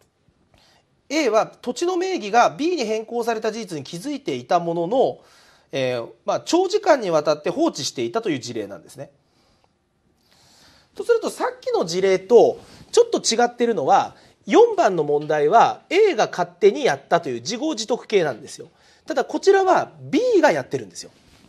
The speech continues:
で、BがやってBが売っ払っちゃってるという事実なんです。で、当然これ通報がないから、あの、直接適用できません。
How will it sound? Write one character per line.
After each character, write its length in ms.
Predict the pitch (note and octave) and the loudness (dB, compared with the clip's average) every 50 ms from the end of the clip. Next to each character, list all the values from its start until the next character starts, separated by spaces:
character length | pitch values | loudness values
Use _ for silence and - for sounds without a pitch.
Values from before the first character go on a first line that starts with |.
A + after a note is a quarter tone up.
| _ _ _ _ _ _ - | _ _ _ _ _ _ -2
で、 80 | F#3+ E3+ | -2 0
B 120 | F3+ F4+ A#4+ B4+ A#4+ G#4 | 2 2 2 4 4 4
が 80 | G4 D#4+ | 4 6
や 120 | B3 A#3+ | 4 2
っ 40 | B3 | 2
て 160 | B3 - C4+ | 0 -4 -2
B 240 | F3 C4 D#4 D#4 C#4 | 0 2 2 4 4
が 80 | A3 | 4
売 120 | E3 D#3 C#3+ | 4 2 0
っ 20 | |
払 240 | C#3 - F3 E3 E3 | 0 2 4 4 4
っ 60 | D#3+ | 4
ち 100 | E3 - | 0 -4
ゃ 20 | C3+ | -8
っ 60 | - | -6
て 120 | - G3 | -2 0
る 80 | B3 E4+ | 0 0
と 80 | - | 0
い 60 | D#4+ G3+ | -2 -4
う 20 | |
事 140 | C3 C3+ B2 | -4 -8 -12
実 200 | C3 F3+ - - | -12 -14 -16 -18
な 80 | A2 G#2 | -20 -20
ん 40 | E2+ | -20
で 60 | - | -20
す。 240 | - - - _ _ _ _ _ _ _ _ _ _ _ _ _ _ _ _ _ | -20 -20 -20 _ _ _ _ _ _ _ _ _ _ _ _ _ _ _ _ _
で、 160 | - D#4+ D4 | -4 -4 0
当 160 | - F#4 G4 F#4+ | 2 2 2 2
然 100 | G4+ F4+ | 2 0
こ 80 | G4+ | -2
れ 60 | F4 | -2
通 220 | - - D#4+ D#4+ E4 | -2 0 2 2 2
報 120 | E4 E4 | 4 2
が 80 | D#4+ D#4+ | 2 2
な 80 | E4 | 2
い 40 | D#4+ | 2
か 100 | A#3 C4+ | 2 4
ら、 180 | C4 G#3+ E3+ - - | 2 2 0 0 -4
あ 80 | - G#3+ | -2 -2
の、 80 | G#3 G#3 | -2 -2
直 180 | - - A3+ | -4 -4 -4
接 100 | F#3+ B3 - | -4 -4 -6
適 140 | B3+ G#3 | -4 -4
用 60 | F#3+ D3+ | -4 -4
で 80 | C3 | -6
き 80 | B2 C3 | -6 -8
ま 80 | A#2+ | -10
せ 140 | A2+ C3 A2+ | -8 -8 -10
ん。 60 | G2 | -10